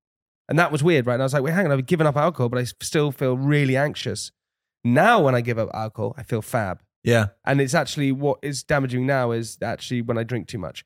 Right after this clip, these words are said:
Speaker 2: I,
Speaker 1: So, and I
Speaker 2: <laughs> I'll
Speaker 1: think
Speaker 2: tell you this, actually. Sorry, this is a side note.
Speaker 1: I think my vice is alcohol. What's, what, yeah,
Speaker 2: <clears throat> Well,
Speaker 1: side
Speaker 2: after
Speaker 1: note.
Speaker 2: we had dinner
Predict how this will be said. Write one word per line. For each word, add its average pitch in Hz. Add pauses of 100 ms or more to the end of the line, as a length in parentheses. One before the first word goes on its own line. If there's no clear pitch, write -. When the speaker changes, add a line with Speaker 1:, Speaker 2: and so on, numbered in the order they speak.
Speaker 2:
I, 104 (120)
Speaker 1:
So, 180
and 170
I -
Speaker 2:
<laughs> -
I'll 196
Speaker 1:
think 214
Speaker 2:
tell 117
you 110
this, 92
actually. 92
Sorry, 101
this 98
is 101
a 101
side 101
note. 92
Speaker 1:
I 165
think 185
my 151
vice 135
is 127
alcohol. 123
What's, 135
what, 147
yeah, 131
Speaker 2:
<clears throat> 127
Well, 120
Speaker 1:
side 135 (100)
Speaker 2:
after 113
Speaker 1:
note. -
Speaker 2:
we 127
had 107
dinner 98